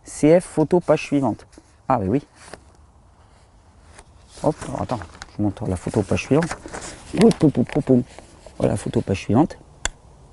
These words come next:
Bel œil bleu. Avec, euh, hein, pour ceux qui font, c'est quoi là ? On est sur un œil,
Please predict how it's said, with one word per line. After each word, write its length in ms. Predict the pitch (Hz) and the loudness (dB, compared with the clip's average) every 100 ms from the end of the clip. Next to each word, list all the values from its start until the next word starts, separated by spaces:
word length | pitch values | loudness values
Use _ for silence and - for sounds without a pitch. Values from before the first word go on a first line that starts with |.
| - - - - - - - - - - - | -20 -20 -20 -20 -20 -20 -20 -20 -20 -18 -6
Bel 600 | 52 - - - - 127 | -4 -2 -2 0 6 8
œil 120 | 107 | 8
bleu. 240 | 95 123 240 - - - - - - - - - - - - - - - - - - - - | 8 8 6 0 -20 -20 -20 -20 -20 -20 -20 -20 -20 -20 -20 -20 -20 -20 -20 -14 -12 -12 0
Avec, 340 | 107 104 101 | 6 8 8
euh, 80 | 95 87 82 - - - - - - | 6 6 2 -4 -8 -6 -4 -2 4
hein, 100 | 139 | 4
pour 160 | 131 | 4
ceux 100 | 110 | -2
qui 80 | 110 | -4
font, 300 | - 110 101 - - - | 2 4 4 2 -10 -20
c'est 100 | - | -12
quoi 140 | - 107 | 4 6
là ? 80 | 92 | 8
On 80 | 107 | 8
est 80 | |
sur 220 | 117 120 117 | 6 8 8
un 100 | 127 | 10
œil, 320 | 147 170 | 10 8